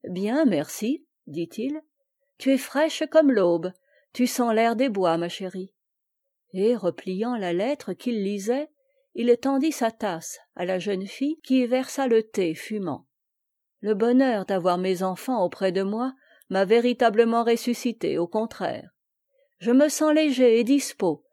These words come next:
j'ai vingt ans ce matin. Quel bon Noël nous allons passer ensemble. Aussi bon que possible, sans — Tiens,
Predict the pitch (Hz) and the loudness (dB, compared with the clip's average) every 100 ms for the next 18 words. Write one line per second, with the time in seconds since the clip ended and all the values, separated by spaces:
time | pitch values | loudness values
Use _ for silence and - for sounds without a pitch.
0 | _ 196 277 311 339 285 190 165 - 175 | _ 4 6 6 6 4 0 0 -4 -2
1 | 170 - 147 - _ _ _ _ _ - | -2 -4 -8 -10 _ _ _ _ _ 2
2 | 220 185 202 240 240 202 180 185 185 190 | 4 6 6 6 8 6 6 4 2 0
3 | 226 226 220 233 - 254 247 247 156 139 | 0 0 -2 -4 -2 -2 -2 -4 -6 -8
4 | 139 - - _ _ _ _ _ - 226 | -8 -10 -20 _ _ _ _ _ -4 -4
5 | - 240 165 208 269 277 247 277 269 202 | -2 -2 4 6 6 6 4 2 2 -2
6 | 165 175 - 269 277 - _ _ _ _ | -2 -2 -4 -2 -4 -6 _ _ _ _
7 | _ _ _ _ - 311 320 | _ _ _ _ 0 0 0